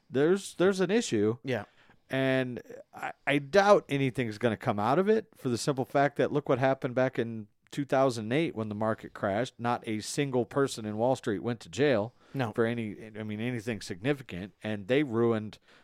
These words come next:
Speaker 1: many people's lives.
Speaker 2: And a lot of the big companies got bailed out.
Speaker 1: Yeah. And there are, you know, there are some of the people that are in those groups that, that got in, made their money, and got out,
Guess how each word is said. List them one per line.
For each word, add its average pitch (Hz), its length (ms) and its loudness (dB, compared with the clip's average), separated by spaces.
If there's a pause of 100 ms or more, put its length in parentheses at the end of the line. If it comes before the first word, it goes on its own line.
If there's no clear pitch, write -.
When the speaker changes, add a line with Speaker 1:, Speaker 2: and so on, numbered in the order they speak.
(140)
Speaker 1:
many 143 360 0
people's 98 460 -4
lives. 107 600 -2 (540)
Speaker 2:
And 110 460 -8
a 104 80 -10
lot 113 200 -6
of 110 100 -8
the 107 80 -10
big 104 300 -12
companies 113 460 -10
got 104 260 -12
bailed 107 300 -8
out. 107 220 -10 (120)
Speaker 1:
Yeah. 165 260 2 (580)
And 131 440 -2 (500)
there 131 320 2
are, 151 320 8
you 143 140 -2
know, 143 100 4
there 202 200 6
are 180 160 8
some 156 280 2
of 147 60 0
the 127 60 0
people 135 320 2
that 131 120 4
are 123 120 4
in 120 80 0
those 117 180 2
groups 117 340 0
that, 113 240 2 (140)
that 101 320 -12
got 127 220 4
in, 123 420 0 (220)
made 120 220 2
their 120 100 4
money, 117 300 0
and 107 120 -8
got 110 220 2
out, 135 260 4